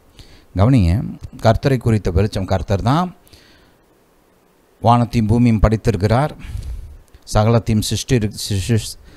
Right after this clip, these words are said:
சிருஷ்டித்திருக்கிறார். அவர் சர்வ வல்லவர், அவர் தேவன் அப்படின்றது. கர்த்தர் படைத்திருக்கிற இந்த வானம், பூமி, ரைட், மிருகங்கள்,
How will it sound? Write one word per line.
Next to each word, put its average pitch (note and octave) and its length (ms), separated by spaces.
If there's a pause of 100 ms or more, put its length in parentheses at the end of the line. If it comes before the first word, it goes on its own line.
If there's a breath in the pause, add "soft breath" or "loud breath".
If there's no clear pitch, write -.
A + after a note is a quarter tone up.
(360 soft breath)
சிருஷ்டித்திருக்கிறார். A#2 880 (240)
அவர் G#2+ 240
சர்வ A2 360
வல்லவர், G#2+ 480
அவர் G#2+ 240
தேவன் A2+ 580 (580 loud breath)
அப்படின்றது. G#2 840 (440 soft breath)
கர்த்தர் B2+ 460
படைத்திருக்கிற B2 480
இந்த G#2 180
வானம், A#2 540
பூமி, A#2 640 (640)
ரைட், G#2+ 260
மிருகங்கள், A2+ 720